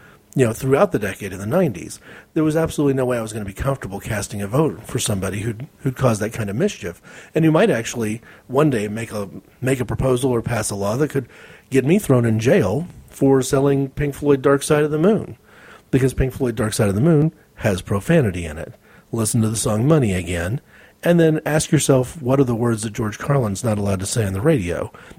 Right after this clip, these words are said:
I think you're gonna find a connection there where there actually were threats. Again, state of Oklahoma, I'm aware of the fact that there were, uh, proposed legislations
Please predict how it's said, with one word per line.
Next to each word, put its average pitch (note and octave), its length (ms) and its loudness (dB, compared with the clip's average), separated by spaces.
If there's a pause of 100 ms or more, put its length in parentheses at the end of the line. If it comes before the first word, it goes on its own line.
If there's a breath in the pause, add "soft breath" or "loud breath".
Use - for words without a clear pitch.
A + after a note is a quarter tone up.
I A2 80 2
think A#2+ 140 -2
you're A#2+ 80 -2
gonna G#2+ 140 -2
find A2 240 -2
a F#2+ 40 -8
connection C#3+ 540 0
there F2 340 -6 (440 loud breath)
where G#2+ 400 -2 (240 loud breath)
there B2 120 2
actually C#3 300 2
were D3+ 220 4
threats. E3+ 360 -2
Again, A#2 340 0 (600)
state C#3+ 260 2
of C3 80 2
Oklahoma, C3 420 4
I'm G#2 140 0
aware A#2+ 180 2
of C3+ 80 2
the G#2 80 -4
fact F2 400 -6 (400 loud breath)
that G#2 140 -2
there A#2 120 2
were, G2+ 400 -2
uh, F2+ 220 -6
proposed D3+ 540 2
legislations A#2 1000 2